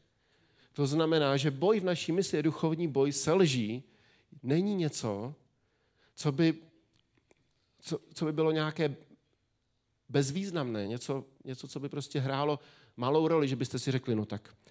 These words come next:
lhát se nemá a tak půjdeme dál. Ne, je to tak, že se tady odehrává boj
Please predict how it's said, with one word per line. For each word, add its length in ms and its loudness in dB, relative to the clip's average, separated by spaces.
lhát 400 -2
se 120 2
nemá 460 0
a 120 -6
tak 180 -10
půjdeme 300 -6
dál. 380 -8
Ne, 80 -2
je 60 -2
to 80 -4
tak, 120 0
že 100 -2
se 60 -4
tady 180 0
odehrává 720 2
boj 360 2